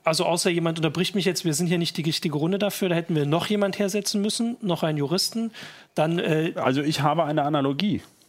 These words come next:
Speaker 1: Sag mal.
Speaker 2: <laughs> Ja, Volkswagen. Ich
Speaker 1: Ah,
Speaker 2: meine,
Speaker 1: ja.
Speaker 2: da sieht man ja.
Speaker 1: Ja.
Speaker 2: wie schwer das ist. Auch das ist ja, also ich, ich,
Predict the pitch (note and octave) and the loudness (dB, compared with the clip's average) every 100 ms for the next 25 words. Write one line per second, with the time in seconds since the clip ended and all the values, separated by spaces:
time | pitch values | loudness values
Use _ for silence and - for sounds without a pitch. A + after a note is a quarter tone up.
0 | _ _ _ - E3 E3 C3+ C3 C3 C#3+ | _ _ _ -4 -2 0 -2 -2 0 0
1 | - F3+ - G2+ G2+ - - E3 - - | 2 -2 0 -2 -2 -6 -6 -8 -6 -10
2 | - C3 E3+ E3 E3 D#3 G3+ F3 E3+ D#3 | -4 0 2 4 2 2 0 0 2 2
3 | C#3 C3+ C3 D#3 - F3 G#3 C3+ A2+ G#2+ | 2 0 0 0 0 0 2 0 0 -4
4 | - B2 - C3 D3 D3 D3 C#3+ B2+ - | 0 -2 2 0 0 0 0 0 -2 -2
5 | B2+ A#2+ A#2 - - - F#2 - - - | 0 0 0 -2 -12 -4 -2 -2 -6 -18
6 | - - _ G#2+ | -20 -20 _ -8